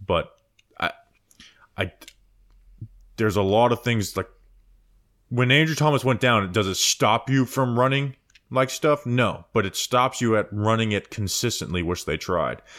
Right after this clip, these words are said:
And they did adjust somewhat, right? 'Cause the Cow-, now the Cowboys game, their plan for that sucked. They, they did think they were gonna be gu-, running and gunning and throwing all over the field, and it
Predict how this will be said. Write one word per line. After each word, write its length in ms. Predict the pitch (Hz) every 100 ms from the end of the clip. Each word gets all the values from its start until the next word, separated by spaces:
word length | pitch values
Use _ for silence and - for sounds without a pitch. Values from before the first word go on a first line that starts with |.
| - -
And 180 | 107 107
they 100 | 110
did 300 | 98 151 139
adjust 520 | 90 - 107 98 -
somewhat, 440 | 123 120 95 69
right? 220 | - 107 117
'Cause 120 | 95
the 80 | 110
Cow-, 300 | 165 202 151
now 160 | 139
the 80 | 135
Cowboys 480 | - 190 220 233 180
game, 200 | 196 190
their 140 | 143
plan 260 | - 165 165
for 120 | 147
that 180 | 139 123
sucked. 420 | - 120 - - _ - _
They, 240 | 120 151 - -
they 220 | 160 156
did 320 | 110 175 113
think 180 | 143 113
they 120 | 120
were 120 | 113
gonna 220 | 104 110
be 340 | 92 113 101 85 _ - - - - _ _ _
gu-, 180 | 107 120
running 440 | 113 113 143 143 139
and 140 | 123
gunning 480 | 113 120 117 117 110
and 220 | 87 82
throwing 320 | 117 120 113
all 160 | 107 107
over 160 | 107
the 80 | 104
field, 380 | - 104 98 92 - - _ - -
and 180 | 90 92
it 140 | 95